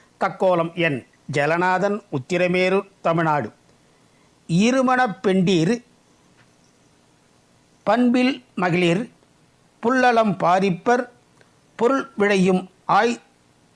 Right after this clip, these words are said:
தொழியார் மாய மகளிர் வரைவிலா மானிழையார் என்றெல்லாம் திருக்குறள் பொது மகளிரை பற்றி கூறும். நாலடியார் எண்பத்துப்பால்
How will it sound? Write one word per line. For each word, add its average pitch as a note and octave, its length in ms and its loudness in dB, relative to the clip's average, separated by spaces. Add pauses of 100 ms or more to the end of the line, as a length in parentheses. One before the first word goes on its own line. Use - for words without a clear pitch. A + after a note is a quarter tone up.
(240)
தொழியார் A3 720 0 (680)
மாய G#3+ 420 2
மகளிர் F#3+ 520 0 (460)
வரைவிலா G3+ 640 2 (480)
மானிழையார் F#3 840 2 (160)
என்றெல்லாம் F3 880 0 (720)
திருக்குறள் G3 760 0 (500)
பொது A#3+ 280 0
மகளிரை F#3+ 460 2
பற்றி F3 400 -6
கூறும். D#3+ 360 -2 (720)
நாலடியார் B3 680 2 (100)
எண்பத்துப்பால் A#3 800 -2